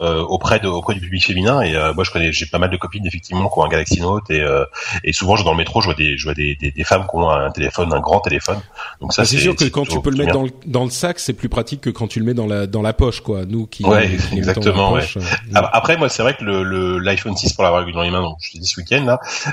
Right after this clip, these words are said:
Speaker 1: euh, j'ai, j'étais surpris, j'avais l'impression d'avoir presque un téléphone Android dans les mains. Euh, du coup, comme,
Speaker 2: Ouais.
Speaker 1: comme c'est un format quatre virgule sept pouces, donc équivalent à un Moto X par exemple, euh, et avec un, un design très premium, mais il y a, il y a des smartphones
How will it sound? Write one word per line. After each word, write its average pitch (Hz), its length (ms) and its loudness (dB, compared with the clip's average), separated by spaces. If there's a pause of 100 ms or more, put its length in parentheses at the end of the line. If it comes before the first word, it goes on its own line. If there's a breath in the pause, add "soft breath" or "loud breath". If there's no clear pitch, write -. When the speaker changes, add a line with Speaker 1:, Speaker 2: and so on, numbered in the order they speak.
(120)
Speaker 1:
euh, 85 360 2
j'ai, 98 140 2
j'étais 104 240 0
surpris, 135 280 2
j'avais 107 160 4
l'impression - 300 0
d'avoir 110 220 4
presque - 180 2
un 120 60 6
téléphone 101 260 0
Android 104 220 2
dans 101 100 2
les 101 120 2
mains. 110 120 2 (460 loud breath)
Euh, 80 320 2
du 85 160 -6
coup, 120 100 -2
comme, 123 160 4
Speaker 2:
Ouais. 127 60 -2
Speaker 1:
comme 139 160 2
c'est - 100 2
un 127 80 6
format 123 300 2
quatre 107 160 -4
virgule 107 200 0
sept 110 220 -6
pouces, 123 220 -6
donc 90 180 0
équivalent 87 300 2
à 80 500 2
un 80 40 0
Moto 85 260 -4
X 101 160 -6
par 71 140 -2
exemple, 82 400 0 (340 loud breath)
euh, 85 460 4
et 90 240 4
avec 85 240 0
un, 85 180 2
un 85 80 4
design 95 280 0
très - 180 0
premium, 110 420 2
mais 80 80 -2
il 80 100 -6
y 85 40 -2
a, 82 40 -6
il 80 100 -10
y 85 60 -2
a 87 40 2
des 85 100 -4
smartphones 87 500 0